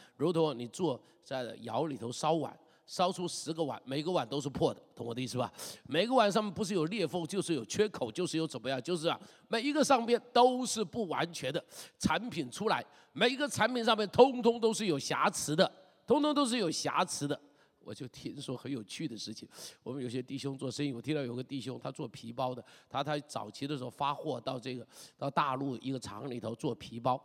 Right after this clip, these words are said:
做了以后呢，他就在那个样子寄去，然后在皮包后边呢剪了一块洞，捡了一个洞干嘛呢？把那个料留下来哈，去买料，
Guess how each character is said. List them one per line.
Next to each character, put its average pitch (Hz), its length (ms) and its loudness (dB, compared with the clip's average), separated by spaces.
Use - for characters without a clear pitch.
做 175 220 2
了 143 100 2
以 120 140 -6
后 135 160 0
呢， 113 160 -8
他 139 160 -4
就 135 140 -6
在 147 160 -2
那 135 100 -6
个 120 180 -8
样 180 240 0
子 117 140 -12
寄 185 200 -8
去， - 360 -8
然 120 120 -8
后 156 120 0
在 156 140 -2
皮 - 200 -8
包 165 180 0
后 160 220 -2
边 147 220 -6
呢 139 140 -8
剪 110 280 -12
了 120 60 -6
一 139 40 -8
块 175 180 -10
洞， 185 220 4
捡 139 140 -4
了 156 40 -2
一 165 40 -4
个 180 100 -2
洞 185 240 0
干 156 180 -2
嘛 123 220 -8
呢？ 135 160 -10
把 120 100 -8
那 120 100 -10
个 143 120 -8
料 175 240 -2
留 117 240 -8
下 143 260 -2
来 117 180 -8
哈， 113 160 -6
去 - 160 -4
买 139 260 -4
料， 175 300 2